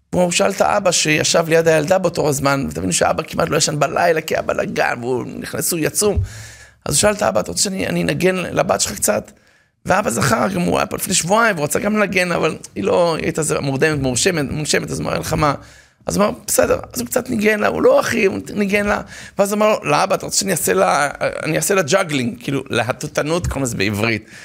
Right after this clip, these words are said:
עם הכדורים, מה שנקרא. ו-, ואז הוא, הוא עשה, עכשיו, הוא פשוט כזה קלאמזי, מה שנקרא, הוא כזה, לא, ידיים שמאליות, הוא, הוא לא כל כך הצליח, והכדורים נפלו לו,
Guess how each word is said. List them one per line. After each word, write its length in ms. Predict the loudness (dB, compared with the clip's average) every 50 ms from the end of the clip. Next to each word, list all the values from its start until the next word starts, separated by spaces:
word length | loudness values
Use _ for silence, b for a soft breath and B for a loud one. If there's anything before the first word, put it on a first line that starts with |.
| B -4
עם 100 | -2 0
הכדורים, 440 | 0 0 0 0 2 2 2 2 2
מה 80 | 2 0
שנקרא. 400 | 0 -2 -4 -2 0 0 0 0 B B B B B B B B B B -4
ו-, 800 | -2 2 2 4 4 4 4 4 4 2 2 2 0 0 -2 -2 -4 -6
ואז 400 | -8 -6 -2 -2 -2 0 0 0
הוא, 280 | 0 0 0 0 2
הוא 120 | 4 4 4
עשה, 280 | 4 4 4 4 4
עכשיו, 220 | 2 2 -2 -4 -4 -8 b b b b b b _ -8
הוא 80 | -6 -2 -2
פשוט 260 | 0 0 -2 -4 -4
כזה 320 | -2 -2 0 0 0 0 0
קלאמזי, 440 | -2 0 2 2 2 2 0 -2 -2
מה 100 | -2 -2
שנקרא, 200 | 0 0 0 0
הוא 80 | 0
כזה, 400 | 0 0 2 4 4 4 4 4 4
לא, 200 | 2 2 2 2
ידיים 220 | 0 0 0 0
שמאליות, 420 | 0 0 0 2 2 2 2 2
הוא, 240 | 0 -2 -4 -4 -6 -10
הוא 380 | -12 -12 -10 -8 -6 -2 0 0
לא 80 | 0
כל 100 | 0 -2
כך 60 | -4
הצליח, 280 | -4 -2 -2 -2 -2 -2 -2
והכדורים 380 | -4 -4 -2 -2 -2 0 0
נפלו 400 | 0 -2 -2 -2 0 0 2 2
לו, 320 | 4 4 4 2 2 0